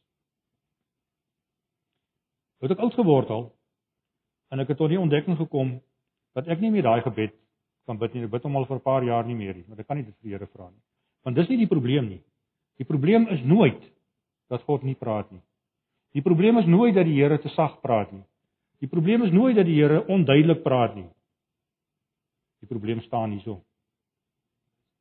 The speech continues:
Dis ek. En as ek nou hierdie metafoor kan gebruik, weet julle wat dit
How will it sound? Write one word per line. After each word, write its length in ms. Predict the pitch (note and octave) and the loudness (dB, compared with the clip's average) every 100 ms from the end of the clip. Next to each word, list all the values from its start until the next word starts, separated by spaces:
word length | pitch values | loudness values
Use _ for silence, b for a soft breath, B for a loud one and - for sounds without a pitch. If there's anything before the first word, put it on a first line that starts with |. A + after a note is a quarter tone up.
| _ _ _ _ _ _ - | _ _ _ _ _ _ -20
Dis 100 | - B2 | -10 -8
ek. 80 | - _ _ _ _ _ _ _ _ _ _ _ _ | -8 _ _ _ _ _ _ _ _ _ _ _ _
En 80 | C#3+ | -6
as 80 | G3+ | -2
ek 80 | G3 | 2
nou 140 | G3+ | 6
hierdie 220 | F3 G#3+ G#3 | 8 8 8
metafoor 440 | G#3 A3+ A#3 G#3+ | 8 6 6 2
kan 140 | G#3+ | 2
gebruik, 260 | F#3 F3+ E3 | 0 0 0
weet 160 | D3 G3+ | 2 0
julle 140 | G3 | 2
wat 140 | F#3 | 0
dit 120 | F#3 | 2